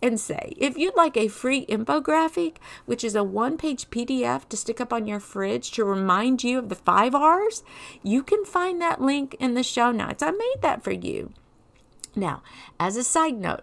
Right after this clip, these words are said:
I've actually added two more R's to the list, so it really, it's really seven R's. But, uh, number six then essentially would be rely on God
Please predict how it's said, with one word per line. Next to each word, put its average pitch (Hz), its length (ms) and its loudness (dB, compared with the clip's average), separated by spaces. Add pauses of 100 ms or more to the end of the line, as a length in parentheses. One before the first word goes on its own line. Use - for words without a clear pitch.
I've 190 240 -4
actually 247 420 0
added 165 380 -2
two - 140 0
more 170 260 0
R's 147 300 2
to 156 100 -6
the 143 140 -6
list, 139 260 -4
so 220 120 0
it - 160 -2
really, - 340 -4
it's - 280 -4
really 330 360 0
seven 214 480 2
R's. 87 340 2 (420)
But, 202 340 4 (720)
uh, 110 140 -8 (120)
number 247 360 6
six 262 380 2
then 254 300 6
essentially 226 400 2
would 190 200 0
be 185 240 -2
rely 196 840 2
on 175 160 0
God 151 480 2